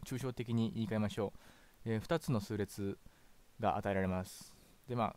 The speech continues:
こういうふうにあらかじめ相当されてるとしましょう。点々点。エーエヌ引く一。だから長さNのやつですね。ビーゼロとビー一点々点のビーエヌ引く一がありますと。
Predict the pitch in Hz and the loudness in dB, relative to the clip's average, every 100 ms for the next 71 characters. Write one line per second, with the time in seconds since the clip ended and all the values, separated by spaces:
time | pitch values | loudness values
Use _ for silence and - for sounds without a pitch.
0 | - 120 120 120 113 113 98 101 - - | -6 -4 -2 -2 -2 0 0 -2 -14 -4
1 | 113 113 107 104 107 - 107 101 104 98 | 0 0 0 -2 -4 -4 -4 -4 -8 -6
2 | 92 - - - 101 98 95 101 - - | -6 -6 -10 -8 -8 -6 -6 -6 -10 -16
3 | - - - - - - - - - - | -20 -20 -20 -20 -20 -20 -20 -20 -20 -20
4 | - - - 101 92 90 85 - - - | -20 -20 -2 0 2 0 -4 -12 -16 -14
5 | - - - - - - _ - - 113 | -18 -18 -20 -20 -20 -20 _ -18 -4 0
6 | 120 131 131 127 127 - - - - - | 4 4 6 6 6 4 -8 -20 -20 -20
7 | - 123 101 90 - - - 143 175 - | -4 2 2 2 -4 -8 -2 0 -2 -4
8 | - - - - - - - - 113 110 | -20 -20 -20 -20 -20 -20 -20 -8 -4 -2
9 | 110 104 - - 104 104 98 101 101 98 | -2 -4 -8 -10 -4 -4 -4 -4 -4 -2
10 | 101 98 98 - 101 101 90 - 92 - | -4 -2 -4 -4 -2 0 -2 -4 -12 -10
11 | - - 90 - | -8 -8 -10 -12